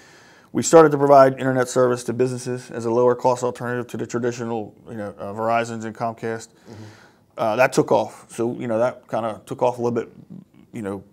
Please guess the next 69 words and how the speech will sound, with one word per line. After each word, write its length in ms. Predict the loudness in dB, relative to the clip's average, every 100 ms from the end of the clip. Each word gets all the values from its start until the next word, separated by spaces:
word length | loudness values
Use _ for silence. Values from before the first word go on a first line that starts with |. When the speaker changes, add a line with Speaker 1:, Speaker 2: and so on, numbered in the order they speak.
| -20 -20 -20 -20 -14
Speaker 1:
a 260 | -12 -6 4
good 180 | 4
thing, 240 | 6 0 0
took 200 | 0 2
off 180 | 2 0
a 40 |
little 200 | -2 0
bit 120 | 0
more 180 | 0 0
than 120 | 0
we 100 | -4
anticipated. 800 | -8 -10 -8 -6 -4 -2 -2 -4
Speaker 2:
Yeah. 300 | -12 _ -20
Speaker 1:
And 100 | -6
so 120 | -2
then 100 | 0
we 40 | -2
said, 140 | -4
"Let's 140 | -4
start 200 | 0 0
doing 200 | 0 -6
some 140 | -4 0
residential, 580 | 0 0 -2 -2 -2 -2
see 140 | -8
if 120 | -8
we 60 | -8
can 120 | -6
maybe, 380 | -4 -4 -6 -12 -14
you 120 | -10
know, 220 | -10 -12 _ _ _ _
offset 340 | -8 -6 -6 -8
some 120 | -6
costs." 360 | -2 -2 -4 -16 _ -20 -20 _ 2
That 180 | 2 2
took 180 | -4
off. 220 | -4 -6 -6
So 100 | -6
then 140 | -6
we 80 | -4
kinda 200 | -6 -6 -10
took 200 | -12 -8
a 20 |
step 240 | -4 2
back, 220 | 4 4
said, 100 | 0
"Let's 200 | -6 -6 -6
really, 240 | -4 -4 -10
this 140 | -12 -10
is 100 | -8
gonna 200 | -8 -8
be 140 | -12 -16 -20 -20 -14 -10
bigger 240 | -8 -8
than 180 | -10 -14
we 100 | -8
thought." 340 | -6 -6 -8
We 60 | -10
Speaker 2:
Right. 60 | -8
Speaker 1:
kinda, 200 | -8 -12 _ _ -20 -20 -20 -12
so 140 | -4
me 80 | 0
and 60 | 2
my 80 | 4
partner 340 | 6 6 6
Mike, 260 | 8 8 6
we 80 |
kinda 200 | 2 4
looked 200 | 4 4
at 200 | 6 6
it, 220 | 4 -2